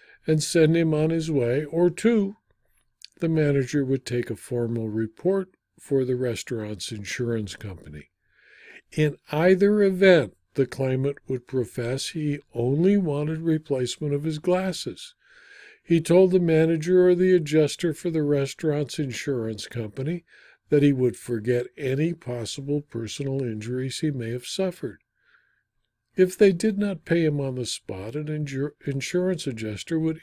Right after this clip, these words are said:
issue a check instantly. No ins-, adjuster would take a chance on a lawsuit if he could settle a claim for eighty dollars. The claimant would stop and collect his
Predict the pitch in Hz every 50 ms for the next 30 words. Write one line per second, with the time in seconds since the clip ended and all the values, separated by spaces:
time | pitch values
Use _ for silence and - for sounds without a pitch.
0 | - 160 156 156 - - 202 185 170 156 - - - - 170 165 151 - _ -
1 | - 180 180 180 175 - - - 151 131 123 113 107 95 - _ _ _ _ _
2 | _ _ _ _ _ _ _ _ _ _ _ _ - 208 196 196 196 196 196 180
3 | 151 131 117 - - - - - - 151 143 135 - 160 160 151 143 - - -
4 | 123 117 113 120 127 123 - 139 143 143 131 135 123 - - - - 160 165 160
5 | 156 151 - 160 143 127 120 110 110 113 120 127 139 165 156 - - - 117 107
6 | 110 123 120 - 147 123 - 117 104 - - - - 160 156 147 160 156 127 104
7 | - - - - 190 160 143 156 160 - - - 117 - - _ - 143 139 151
8 | 143 143 127 92 82 90 - 98 104 123 135 147 139 98 92 107 131 151 151 -
9 | - _ _ _ _ _ _ _ _ _ _ _ _ _ _ _ _ _ _ _
10 | _ _ _ - 127 - - - 131 135 151 160 165 175 175 - _ - 143 139
11 | - - - - - 123 117 120 131 - - 147 123 - - - 120 110 107 113
12 | 110 - - 139 123 -